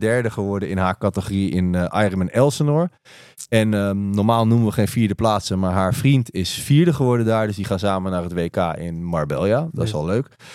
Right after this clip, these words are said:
Speaker 1: Ehm, maar zij deed het daar heel goed. En, eh, ja, zij is toch wel echt, eh, zij kan goed fietsen, hè, Wes?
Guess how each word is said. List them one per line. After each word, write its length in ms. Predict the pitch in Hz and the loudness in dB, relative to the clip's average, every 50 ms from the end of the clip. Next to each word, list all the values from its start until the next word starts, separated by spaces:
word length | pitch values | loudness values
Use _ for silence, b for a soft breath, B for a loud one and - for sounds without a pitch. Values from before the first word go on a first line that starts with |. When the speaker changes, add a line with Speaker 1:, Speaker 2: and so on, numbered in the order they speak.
| B B B B _ | B B B B _
Speaker 1:
Ehm, 500 | - 135 131 131 135 139 139 139 135 123 104 - _ _ _ _ _ _ _ _ - _ | 2 2 2 4 2 0 0 -2 -2 -2 -4 -8 _ _ _ _ _ _ _ _ -16 _
maar 120 | - 127 123 | -2 0 2
zij 180 | - 160 165 | 4 2 2
deed 180 | 151 147 143 127 | 2 2 0 0
het 100 | 135 123 | 0 0
daar 120 | 131 123 | 0 2
heel 160 | 123 127 123 | 2 2 0
goed. 280 | 117 - 147 139 - - | -2 -2 -4 -6 -6 -4
En, 260 | - 120 117 117 117 | -2 0 0 2 2
eh, 320 | 117 113 113 113 113 113 113 | 0 0 0 0 -2 -2 -2
ja, 140 | 120 98 | -2 -4
zij 200 | 101 - 120 113 | -2 -2 -2 -2
is 80 | 113 110 | -2 -2
toch 160 | - 120 104 | -4 -4 -4
wel 200 | - 110 107 - | -2 -4 -4 -4
echt, 240 | 98 107 - - - | -6 -10 -10 -4 -2
eh, 100 | 104 101 | -2 -2
zij 180 | 98 - - 104 | 0 0 0 0
kan 120 | - 113 | 0 0
goed 160 | - - 123 - | 0 2 0 2
fietsen, 320 | - 101 85 - - 95 | 0 -2 -2 0 0 0
hè, 60 | 98 | 0
Wes? 300 | 101 107 117 117 - - | 2 0 0 -2 -4 -12